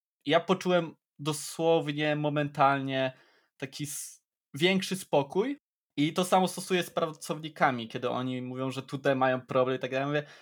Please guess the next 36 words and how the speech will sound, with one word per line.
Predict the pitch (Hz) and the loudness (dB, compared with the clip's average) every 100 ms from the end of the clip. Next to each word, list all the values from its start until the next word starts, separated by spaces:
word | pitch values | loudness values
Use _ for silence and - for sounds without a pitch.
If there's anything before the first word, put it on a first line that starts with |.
| _ | _
„Spoko, | - 156 147 | -8 -4 4
ja | 143 | 6
mam | 143 147 | 6 8
nadal | 147 143 120 110 | 8 8 8 4
tak, | - 104 - | 2 2 0
a | - 113 113 113 | 0 4 2 0
pracuję | - 127 - 135 | -4 -4 -2 -2
o | 127 | 0
wiele | 123 147 139 | 4 4 4
dłużej | 156 156 147 147 170 190 - - _ _ | 2 -2 2 6 6 4 -6 -20 _ _
i | 143 151 135 - _ - _ _ _ - | -2 0 -2 -8 _ -20 _ _ _ 2
to | 196 | 4
nigdy | 208 208 196 | 4 2 2
nie | 185 180 | 4 2
znika, | - 202 196 214 208 202 - | 2 -4 4 8 8 6 2
tylko | 190 185 175 170 - | 0 4 4 2 0
minimalnie | 175 180 175 170 165 151 | 2 6 8 8 6 2
się | - | 0
zmniejsza. | 139 127 123 123 123 120 | -4 -2 0 0 0 -4
Po | 120 | -4
prostu | 147 170 - | -8 -8 -8
trzeba | 147 - 147 | -10 2 4
wiedzieć, | 135 139 135 131 | 4 -2 -4 -8
że | |
coś | 139 - | -12 -10
takiego | - 143 135 131 - | -10 -8 -4 -4 -6
istnieje | 147 - 131 135 131 | -12 -4 0 2 2
i | 127 | -2
występuje”. | 123 127 123 123 - 113 104 101 _ _ | -6 -4 -4 -4 -4 -2 -2 -2 _ _
I | 143 | -10
wydaje | 143 156 233 | -4 0 0
mi | 233 | 0
się, | 220 | -4
że | 196 | -6
to | 190 | -6
pomaga. | 190 170 147 107 95 98 95 113 | -4 -2 2 2 2 0 0 -2